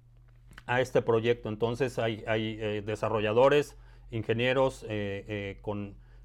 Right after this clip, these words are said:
eh, muchísima capacidad, eh, intelectual, con muchísima capacidad técnica. Entonces, desde el punto de vista de un ataque, eh,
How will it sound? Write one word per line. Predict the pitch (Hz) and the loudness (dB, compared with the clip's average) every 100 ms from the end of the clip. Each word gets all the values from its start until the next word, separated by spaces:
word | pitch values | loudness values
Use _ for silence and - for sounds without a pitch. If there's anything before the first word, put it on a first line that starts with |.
| - | -10
eh, | 110 104 | -6 -4
muchísima | 110 110 110 147 156 139 | -4 -4 -2 0 2 0
capacidad, | 117 110 110 117 120 131 127 | 0 -2 -2 0 2 2 0
eh, | 113 107 | -6 -6
intelectual, | 120 113 113 107 - 135 151 165 - | -6 -4 -2 -4 -2 2 4 2 -2
con | 110 104 101 | -6 -6 -8
muchísima | 107 104 135 131 120 | -8 -6 -6 -4 -6
capacidad | 107 107 104 120 120 | -6 -8 -4 -4 -2
técnica. | 120 123 123 143 151 - - - - - | -2 -2 -4 -4 -4 -8 -20 -20 -18 -10
Entonces, | 107 110 123 135 120 | -4 0 0 0 -2
desde | 110 110 | -2 0
el | 107 | -2
punto | 135 135 | -2 0
de | 127 | 0
vista | 131 139 | 0 -2
de | 127 | -2
un | |
ataque, | 117 127 123 - 120 113 113 | -2 0 -2 0 -2 -2 -2
eh, | 107 98 95 | -4 -4 -8